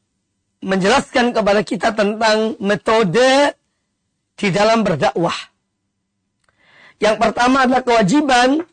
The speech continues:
penguasa, pemerintah, ya, untuk mengutus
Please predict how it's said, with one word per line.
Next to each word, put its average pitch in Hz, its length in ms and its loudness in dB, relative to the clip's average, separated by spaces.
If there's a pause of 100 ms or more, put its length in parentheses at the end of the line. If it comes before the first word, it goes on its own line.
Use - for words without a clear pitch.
(320)
penguasa, 233 720 0
pemerintah, 247 720 0 (600)
ya, 180 460 -2 (500)
untuk 262 320 0
mengutus - 880 0